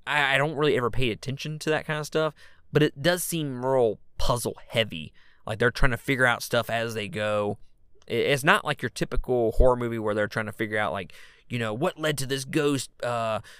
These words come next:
possessing us or whatnot. "Oh, she was killed in this accident." I, it's not like that. Like, they are literally trying to find things in this room to help them survive. So, puzzles, right? Puzzles. So,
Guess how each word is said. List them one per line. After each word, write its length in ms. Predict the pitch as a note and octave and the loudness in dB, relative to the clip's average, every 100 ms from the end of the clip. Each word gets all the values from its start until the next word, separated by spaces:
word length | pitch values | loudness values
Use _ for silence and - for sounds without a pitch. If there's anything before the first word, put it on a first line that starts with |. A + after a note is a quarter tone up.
| - - | -20 2
possessing 540 | - B2 C#3 C3 C3+ A#2+ | 8 8 8 2 -2 -4
us 220 | A2 G#2 | -4 -4
or 80 | G#2+ | -2
whatnot. 420 | A2 A2 A2 G#2+ | 0 0 -2 -2
"Oh, 320 | - E3+ E3 C#3 | -2 0 0 0
she 180 | - F3+ | -4 -4
was 160 | B2 | -6
killed 440 | - - E3 D#3 C#3+ | -6 -2 0 0 -2
in 140 | C3+ | -4
this 160 | B2 - | -8 -2
accident." 640 | C#3 C#3+ - C3 C3 C3 - - - - | 0 0 -2 -8 -6 -8 -10 -20 -12 0
I, 60 | |
it's 260 | D#3 B2 C#3+ | 4 4 4
not 240 | D#3+ G#3+ | 4 4
like 200 | C#3 B2 | 2 2
that. 220 | - - - | 0 -2 -4
Like, 160 | A#2 A#2 | -4 0
they 120 | A#3 | 2
are 160 | C4+ D#3 | 4 4
literally 560 | C3 C3+ E3+ F#3+ F3+ | 2 4 6 6 2
trying 460 | D3+ - D3 D3+ C#3 | -2 0 0 0 -4
to 260 | - B2 | -4 -4
find 460 | A2 - B2 C#3 C3+ | -4 -2 -2 -2 -2
things 340 | C3+ C3 B2 - | -4 -4 -8 -8
in 200 | B2 C3 | -8 -4
this 220 | B2 - | -4 -4
room 340 | A#2 A2+ G#2+ G#2 | -4 -4 -6 -8
to 120 | - G#2 | -6 -2
help 260 | A#2 - | 0 0
them 220 | A#2+ A2 | -2 -4
survive. 600 | G#2 A2+ G2+ G1+ G1+ - - - - - | -4 -4 -4 -6 -8 -12 -18 -20 -20 -18
So, 500 | - A2+ G#2+ G#2+ G#2 - - - - _ - - | -2 0 2 0 -2 -8 -20 -20 -20 _ -6 6
puzzles, 540 | - C3 - - - - - - | 8 8 2 -14 -18 -20 -20 -4
right? 220 | - G#2+ - - | -2 -2 -4 -4
Puzzles. 380 | - D2 - - - - - - - - - - | -4 -4 -10 -20 -20 -20 -20 -20 -20 -20 -20 -6
So, 460 | - C#3+ B2+ B2 | 4 6 6 2